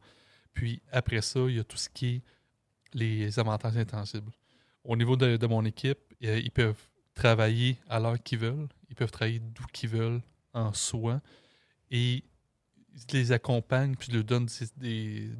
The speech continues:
des conseils directement dans leur gestion des finances personnelles pour qu'ils puissent être libres financièrement aussi à terme, eux de leur côté. Donc c'est là que pour moi,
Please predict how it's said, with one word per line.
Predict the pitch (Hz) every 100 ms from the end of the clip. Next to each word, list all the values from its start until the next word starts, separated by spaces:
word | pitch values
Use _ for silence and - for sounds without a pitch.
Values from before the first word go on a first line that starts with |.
| 123
des | 127
conseils | 113 - 117 - 127
directement | 120 113 120
dans | 117
leur | 113 110
gestion | 107 113 135
des | 120
finances | - 117 117
personnelles | 117 - 107 117 143 - - _
pour | -
qu'ils | -
puissent | - 127 - -
être | 117 -
libres | 123 113
financièrement | - 113 - 110 107 113 123 160
aussi | 127 110 - 123 - _
à | 120
terme, | - 117 117 120 - _ _ -
eux | 127
de |
leur | 117 113
côté. | - 107 - 143 - - -
Donc | 113
c'est | -
là | 123
que | 139 - 123
pour | - 110
moi, | 110 113 127